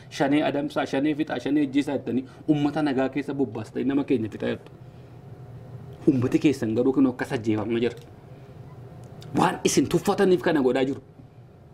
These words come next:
Tuffii waan isiniif qabaniif kana godhaa jiru. Maatii tuffatan jalatti ijoollee dha'uu jiran. Biyyattii isintu gaggeessaa jira, biyyattii isintu bulchaa jira.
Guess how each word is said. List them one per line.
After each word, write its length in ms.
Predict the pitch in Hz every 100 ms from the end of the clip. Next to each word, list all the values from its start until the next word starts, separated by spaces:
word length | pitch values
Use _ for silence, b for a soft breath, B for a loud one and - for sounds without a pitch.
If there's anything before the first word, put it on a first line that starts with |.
| -
Tuffii 420 | - 208 - 226
waan 240 | 226 226 220
isiniif 340 | 208 226 220 190
qabaniif 380 | - 220 214 -
kana 200 | 208 156
godhaa 220 | 139 147
jiru. 160 | 139 117 - - - - - - - - - - - - - - - - - - - - - - - - - - -
Maatii 400 | 139 156 170 196
tuffatan 440 | 190 185 202 185 143
jalatti 280 | 151 151
ijoollee 360 | 160 143 139 160
dha'uu 200 | 165 156
jiran. 220 | 165 147 110 - - - - - - - - -
Biyyattii 480 | 120 151 170 - 196
isintu 300 | 180 160 180
gaggeessaa 460 | 190 131 143 165
jira, 160 | 170 170
biyyattii 340 | 135 139 139 175
isintu 200 | 196 180
bulchaa 300 | 180 - 185
jira. 160 | 190